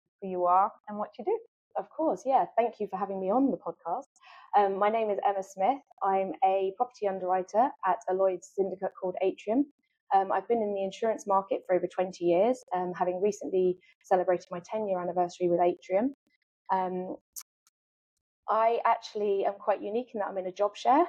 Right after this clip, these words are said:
Speaker 2: um, and I think one of the only job shares in the Lloyd's London market, um, in an underwriting position. Um, and I've been lucky enough to kind of spend some time working abroad as well. So I've actually worked in, as well as London, Singapore.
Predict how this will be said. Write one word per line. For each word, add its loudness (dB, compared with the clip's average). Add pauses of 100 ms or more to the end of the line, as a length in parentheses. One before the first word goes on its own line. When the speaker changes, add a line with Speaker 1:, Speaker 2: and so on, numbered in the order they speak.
(180)
Speaker 2:
um, -4
and -8
I -10 (100)
think -2 (140)
one 0
of -4
the 2
only 0
job 0
shares -2
in -2
the -2
Lloyd's -2
London -2
market, 0 (140)
um, -10
in -4
an -6
underwriting -6
position. 0 (560)
Um, 2 (120)
and 0
I've 0
been 0
lucky 0
enough -4
to -12
kind -2
of 0
spend 0
some -6
time -2
working -2
abroad -2
as -12
well. 4
So -6
I've -4
actually -6
worked -4
in, -10 (460)
as -20
well 4
as -4
London, -6
Singapore. -4